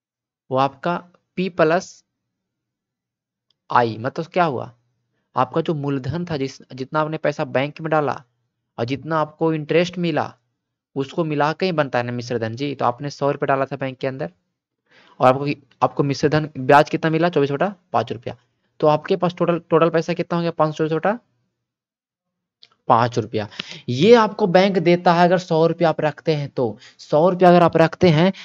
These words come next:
तो आपको इतना रुपया प्राप्त होता है अमाउंट। किताब में कह रहा है कितना रुपया रखेंगे कितना प्राप्त हो जाएगा,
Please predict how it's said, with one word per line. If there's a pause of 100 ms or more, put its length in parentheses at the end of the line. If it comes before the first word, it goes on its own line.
(140)
तो
आपको
इतना
रुपया
प्राप्त
होता
है
अमाउंट। (280)
किताब
में
कह
रहा
है
कितना
रुपया
रखेंगे
कितना
प्राप्त
हो
जाएगा,